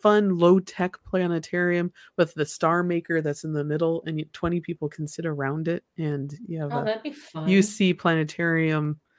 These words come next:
Speaker 1: person, staff member, uh, that will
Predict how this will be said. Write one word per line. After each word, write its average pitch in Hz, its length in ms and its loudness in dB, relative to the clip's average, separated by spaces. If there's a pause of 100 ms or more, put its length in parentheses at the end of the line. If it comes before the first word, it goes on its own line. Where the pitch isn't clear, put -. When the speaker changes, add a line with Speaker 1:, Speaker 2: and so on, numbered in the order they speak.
(680)
Speaker 1:
person, 147 640 0
staff 147 420 -2
member, 143 420 2 (380)
uh, 156 240 -2
that 160 180 -2
will 151 280 0